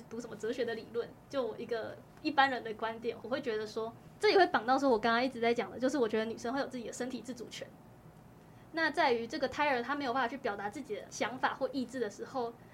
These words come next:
他能不能出生这件事情，我觉得就完全关系于就是这个母亲愿不愿、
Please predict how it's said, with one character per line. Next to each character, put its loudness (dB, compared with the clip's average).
他 0
能 -2
不 -4
能 -4
出 -6
生 -6
这 -8
件 -4
事 -6
情， -10
我 -8
觉 -4
得 0
就 0
完 -2
全 -12
关 0
系 -6
于 -8
就 -6
是 -6
这 -2
个 0
母 -4
亲 -8
愿 -2
不 -10
愿、 -6